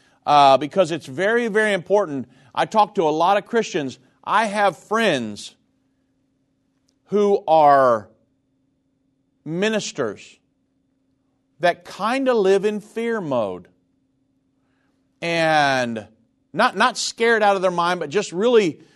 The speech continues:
um, uh, jittery, uh, and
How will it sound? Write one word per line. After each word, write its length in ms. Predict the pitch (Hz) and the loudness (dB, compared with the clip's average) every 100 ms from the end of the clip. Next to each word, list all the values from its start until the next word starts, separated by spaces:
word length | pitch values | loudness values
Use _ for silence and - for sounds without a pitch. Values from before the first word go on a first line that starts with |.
| _ - | _ -2
um, 420 | 160 165 147 113 - _ _ _ | 6 8 8 6 -6 _ _ _
uh, 340 | 190 185 175 180 156 | -10 -10 -10 -16 -10
jittery, 580 | 131 233 202 147 98 - _ _ _ _ _ _ | 0 4 4 2 -2 -10 _ _ _ _ _ _
uh, 140 | 156 - | -6 -6
and 340 | 165 135 165 | -8 -8 -10